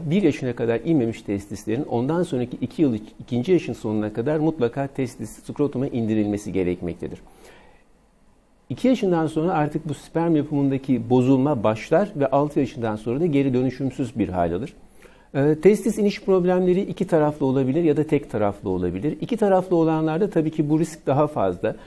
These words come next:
Ancak bu olgularda ileri dönemlerde, e, yüzde yirmi ila otuz oranında sperm elde edilebilmekte. İster e-, meni içerisinde, ister cerrahi yöntemlerle. Tek taraflı olanlarda bu risk,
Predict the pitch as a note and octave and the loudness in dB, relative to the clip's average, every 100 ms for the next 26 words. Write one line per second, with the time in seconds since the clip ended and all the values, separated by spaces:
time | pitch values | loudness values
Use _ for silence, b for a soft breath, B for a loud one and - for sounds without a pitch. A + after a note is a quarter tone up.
0 | B B - E3 F3 E3+ F#3+ G3+ D#3 C3 | B B -2 2 2 4 6 6 4 2
1 | G#2+ F#2+ B2 B2 B2 D#3 E3+ B2+ A#2+ A#2 | 2 2 0 0 0 2 0 0 -2 0
2 | A2 G#2+ C3+ C#3 - - _ _ _ _ | 0 0 0 -2 -8 -20 _ _ _ _
3 | _ _ G#2+ F#2 G#2+ A#2+ B2 C3+ B2+ C#3 | _ _ -8 -4 0 0 2 2 4 4
4 | D3 A#2+ B2+ C#3+ C3 G#2+ G#2+ A#2 C#3 - | 4 2 0 0 2 2 2 0 -4 -6
5 | C3 C3+ C#3 A#2 A2+ A#2 G#2+ A2+ G2+ G#2+ | -2 0 2 2 4 2 2 2 2 2
6 | G2+ F2+ - G#2 A2 - - G#2+ - G#2+ | 0 -2 -2 -2 -2 -6 -14 -10 0 0
7 | G#2+ G#2+ G#2 A2+ G2+ F2 - E2+ - G2+ | 0 -6 -4 -2 0 -2 -2 -4 -2 -6
8 | - - G#2+ G2+ G2 F#2 F#2 G2 F2+ F2+ | -6 -4 -2 0 0 2 2 0 -2 -2
9 | F#2+ E2+ F2 F2 C3 F3 B - A3+ A3 | -4 -6 -6 -4 -4 -6 B 0 0 4
10 | G3 F3 F3+ E3 D#3+ D#3+ E3 E3 G3 E3 | 4 4 6 2 4 2 2 2 2 2
11 | E3 E3+ | 0 -2